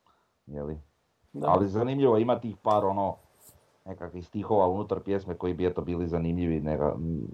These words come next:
Speaker 2: Povezuju
Speaker 1: iz
Speaker 2: se
Speaker 1: neke
Speaker 2: sa
Speaker 1: navija-,
Speaker 2: nogometom, da, da,
Speaker 1: da,
Speaker 2: da.
Speaker 1: iz nekakve
Speaker 2: Mhm.
Speaker 1: navijačke perspektive, je li?
Speaker 2: Da.
Speaker 1: Sad, da li bi to totalno sjelo i svima, da li bi sjelo,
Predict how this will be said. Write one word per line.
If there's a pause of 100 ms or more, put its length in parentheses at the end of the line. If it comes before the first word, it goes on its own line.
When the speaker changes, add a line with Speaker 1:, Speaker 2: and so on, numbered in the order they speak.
Speaker 2:
Povezuju
Speaker 1:
iz
Speaker 2:
se
Speaker 1:
neke
Speaker 2:
sa
Speaker 1:
navija-,
Speaker 2:
nogometom,
da,
da,
Speaker 1:
da,
Speaker 2:
da.
Speaker 1:
iz
nekakve
Speaker 2:
Mhm.
Speaker 1:
navijačke
perspektive,
je
li?
Speaker 2:
Da. (420)
Speaker 1:
Sad,
da
li
bi
to
totalno
sjelo
i
svima,
da
li
bi
sjelo,